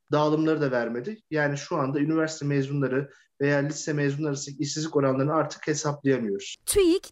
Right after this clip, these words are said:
Speaker 2: detaya inmedi ama dar tanımlı genç işsizliğin Ocak ayında yüzde yirmi beş virgül dörtten yüzde yirmi dört virgül yediye düştüğünü, istihdamın yüzde otuzun üstüne çıktığını açıkladı. Sadece tüik değil şaşırtan.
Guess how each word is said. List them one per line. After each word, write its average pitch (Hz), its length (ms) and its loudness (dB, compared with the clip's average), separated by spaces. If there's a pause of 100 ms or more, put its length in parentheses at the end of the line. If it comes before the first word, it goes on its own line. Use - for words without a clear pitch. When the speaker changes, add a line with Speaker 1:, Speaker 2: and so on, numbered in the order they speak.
Speaker 2:
detaya 285 400 2
inmedi 240 600 4
ama 240 240 2
dar 233 160 2
tanımlı 269 400 2
genç 233 300 2
işsizliğin 254 500 2
Ocak 240 360 2
ayında 240 260 2
yüzde 208 300 -2
yirmi 226 280 -2
beş 240 220 2
virgül 226 360 -2
dörtten 254 480 2
yüzde 233 260 -2
yirmi 247 280 2
dört 320 220 0
virgül 254 300 2
yediye 220 400 0
düştüğünü, 233 680 2 (280)
istihdamın 330 760 4
yüzde 294 280 4
otuzun 302 420 0
üstüne 330 380 2
çıktığını 320 440 2
açıkladı. 214 580 -2 (280)
Sadece 277 440 2
tüik 285 360 2
değil 262 180 4
şaşırtan. 226 680 -2